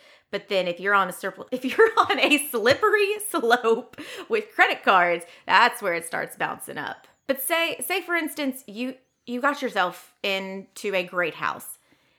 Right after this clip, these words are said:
and your housing debt to income ratio actually puts you at thirty percent.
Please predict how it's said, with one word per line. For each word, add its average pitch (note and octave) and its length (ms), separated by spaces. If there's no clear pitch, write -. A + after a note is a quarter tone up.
and G3 300
your C4+ 720
housing C4 500
debt A#3 220
to C4 120
income A#3+ 260
ratio C4+ 680
actually A#3 520
puts A#3+ 360
you A3+ 240
at - 380
thirty C4 300
percent. - 540